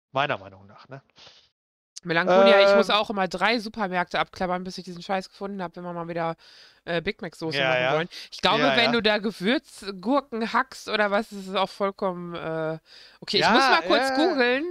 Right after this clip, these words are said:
Speaker 2: was, was Gurkenrelish tatsächlich
Speaker 1: Kann ich dir
Speaker 2: unterscheidet
Speaker 1: sagen, ich hab's ja hier.
Speaker 2: zwischen, äh, ja, dann hau mal raus.
Speaker 1: Also, das ist, das ist quasi, äh, gemixte Gewürzgurken,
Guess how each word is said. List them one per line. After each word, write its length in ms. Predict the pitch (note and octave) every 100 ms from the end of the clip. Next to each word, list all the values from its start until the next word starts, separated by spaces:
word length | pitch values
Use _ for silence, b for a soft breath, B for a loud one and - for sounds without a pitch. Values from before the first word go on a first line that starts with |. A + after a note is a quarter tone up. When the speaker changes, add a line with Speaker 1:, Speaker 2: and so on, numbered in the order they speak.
| E4
Speaker 2:
was, 300 | A#3 - -
was 220 | A#3 -
Gurkenrelish 720 | A#3 C4+ - D#4+ C#4 C#4 C#4+
tatsächlich 800 | - B3 - B3 - B3 A#3+ -
Speaker 1:
Kann 80 | -
ich 60 | -
dir 400 | - _ _ -
Speaker 2:
unterscheidet 640 | G#3 A3+ F#3 A3 A#3+ D4+
Speaker 1:
sagen, 160 | A#3+ F#3+
ich 80 | B3
hab's 160 | A#3+ -
ja 60 |
hier. 120 | A#3+ A3+
Speaker 2:
zwischen, 220 | A3+ A3
äh, 360 | F3+ G#3 G#3
ja, 160 | G#3 G#3
dann 180 | F3+ G3
hau 100 | A#3+
mal 100 | A#3+
raus. 260 | F3 D#3+ _ _ -
Speaker 1:
Also, 420 | E3+ F#3+ F#3+ D#3
das 220 | D3 D3
ist, 180 | G#3 F#3+ -
das 180 | E3+ D#3
ist 160 | G3 -
quasi, 600 | F#3+ F#3+ F3+ F3 F3 F3
äh, 460 | E3 D#3+ D#3 D#3
gemixte 580 | D3+ D#3 D3+ - - G#3+
Gewürzgurken, 960 | D#3 D3+ E3 B3 - - D3 D3+ F#3+